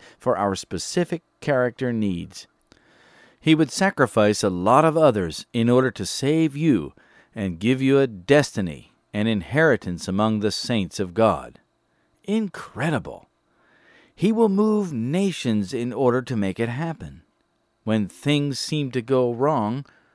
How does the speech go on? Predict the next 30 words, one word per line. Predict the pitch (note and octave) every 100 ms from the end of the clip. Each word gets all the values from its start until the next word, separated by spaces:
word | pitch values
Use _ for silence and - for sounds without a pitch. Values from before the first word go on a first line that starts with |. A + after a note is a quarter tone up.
| _ _
why | E2 D3
don't | G#3+ A3+ G#3
we | G#3
look | G3 F#3+
at | F#3+
the | F3+
big | E3+ E3+ -
picture? | - - - D2 - _ _ _ _ _ _ -
Though | B2
we | D3
can't | B2+ D#3+ D3 -
see | C#3
the | B2
future, | G#2+ F3+ G#3 - F#2 - _ _
why | F2+ F#2 A2+
not | C#3 D#3
trust | - F#3 F3
God? | - A2+ F#3+ E2 D#2 _ _ _ _ _ _ _ _ _
He | _ C#3+
has | E3 C3+ C3
it | C#3+
all | A2+ B2 C#3 D3
in | D#3
his | D#3 -
hand. | D3 D#3+ F2 C2+ - _ _ _ _ _ _ _ _ _
So | - A#3+
why | G3+ A3 G#3+
get | F#3 -
angry | D#3 E3 E3+ B2 G2+ F#2
at | G2